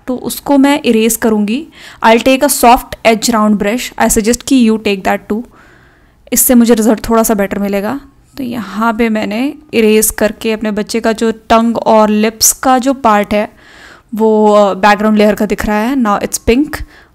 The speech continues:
और मैं पाम का area भी थोड़ा सा remove कर दूँगी, so that it looks a little natural। ओके, done। Nipples, सॉरी, I forgot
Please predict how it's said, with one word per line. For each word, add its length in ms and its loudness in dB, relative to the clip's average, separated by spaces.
और 200 -2
मैं 220 -2
पाम 320 4
का 120 2
area 340 2
भी 100 -4
थोड़ा 280 -2
सा 100 -2
remove 400 0
कर 100 0
दूँगी, 360 -2
so 280 -2
that 220 -2
it 140 -8
looks 340 -6
a 100 -4
little 400 -2
natural। 440 -2
ओके, 200 -14
done। 300 -4
Nipples, 360 -2
सॉरी, 180 -6
I 120 -10
forgot 300 -4